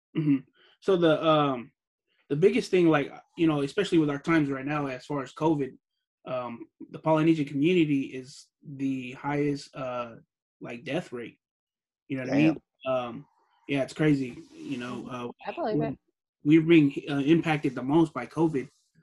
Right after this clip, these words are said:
Speaker 1: Um, so, you know, obviously there's a lot of fun funerals. I think myself, we've probably just in, like, the last few months, there's probably been, like, six,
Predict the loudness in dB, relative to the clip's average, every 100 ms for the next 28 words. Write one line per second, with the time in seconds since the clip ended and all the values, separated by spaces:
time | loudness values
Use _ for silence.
0 | _ _ -10 -6 -6 -4 -6 -8 -14 _
1 | _ _ _ _ _ _ _ _ -6 -4
2 | -2 -4 -2 -2 -2 -2 -4 -6 -6 -6
3 | -6 -6 -6 0 2 4 2 -2 0 2
4 | 0 -2 0 2 0 -6 _ _ -8 -4
5 | -4 0 2 2 0 -2 _ -6 -2 2
6 | 4 4 2 -4 _ _ _ _ _ _
7 | _ _ -4 -2 -2 2 6 8 8 4
8 | -2 -4 -2 0 -2 -6 -10 -16 0 0
9 | 0 -8 -18